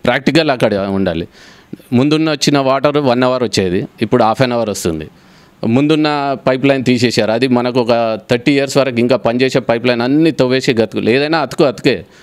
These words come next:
తర్వాత ఈ, ఈ విధమైన దెబ్బ మళ్ళీ ఒకటి వాటర్ అనేది వన్ అవర్ వచ్చేది, ఇక్కడ హాఫ్ అన్ అవర్ వచ్చింది. డ్రైనేజ్ అంటారా?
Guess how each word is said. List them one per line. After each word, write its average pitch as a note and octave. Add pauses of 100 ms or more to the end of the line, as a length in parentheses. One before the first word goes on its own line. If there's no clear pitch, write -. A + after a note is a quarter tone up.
(240)
తర్వాత B2
ఈ, B2+ (200)
ఈ C3
విధమైన D3+ (1200)
దెబ్బ B2
మళ్ళీ A#2
ఒకటి B2
వాటర్ B2
అనేది C3
వన్ A#2+
అవర్ B2+
వచ్చేది, B2
ఇక్కడ A2
హాఫ్ A2
అన్ A#2+
అవర్ A#2
వచ్చింది. A2+
డ్రైనేజ్ C#3
అంటారా? C#3